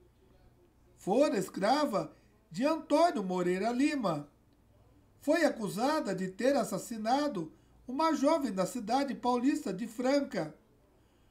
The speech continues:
Foi julgada e condenada. Desde então, ali permanecia, porque ninguém jamais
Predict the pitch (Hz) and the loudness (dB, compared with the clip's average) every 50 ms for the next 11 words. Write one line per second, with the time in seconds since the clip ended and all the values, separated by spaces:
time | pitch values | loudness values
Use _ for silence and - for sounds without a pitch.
0 | _ _ _ _ _ _ _ _ _ _ - - - - 226 269 311 330 311 262 | _ _ _ _ _ _ _ _ _ _ -20 -12 -4 4 4 6 6 6 4 2
1 | 202 208 185 170 165 190 214 262 294 330 320 269 208 175 170 - 160 - - 175 | 0 -2 -6 -4 0 2 4 4 4 2 0 0 0 0 0 -2 -6 -8 -8 -8
2 | 175 180 196 247 254 262 254 269 285 285 240 214 190 156 98 - - _ _ _ | -6 -4 -2 -2 2 2 2 2 2 0 0 0 0 0 -2 -6 -10 _ _ _
3 | _ _ _ _ _ _ _ _ _ _ _ _ _ _ _ _ _ _ - 147 | _ _ _ _ _ _ _ _ _ _ _ _ _ _ _ _ _ _ -2 -2
4 | 165 175 160 180 240 247 214 - 254 269 311 330 330 311 214 180 - - _ _ | -2 0 0 -2 -4 -4 -2 4 6 6 8 8 6 4 0 -6 -10 -14 _ _
5 | - 185 180 180 185 196 262 311 320 - - 208 190 175 180 180 214 226 220 - | -2 -2 -2 0 0 2 2 2 2 0 -2 -4 -2 -2 -2 -2 -2 -4 -6 -2
6 | - 285 311 320 302 240 190 - - - - _ _ _ - _ - 170 156 - | 0 2 4 4 4 2 0 -2 -4 -12 -20 _ _ _ -20 _ -8 -6 -6 -4
7 | 220 226 269 277 254 196 190 196 180 180 247 262 254 233 254 285 311 320 311 269 | -4 -4 -4 -4 0 0 0 0 0 0 -2 -2 2 2 2 2 2 2 2 0
8 | - - | 0 -2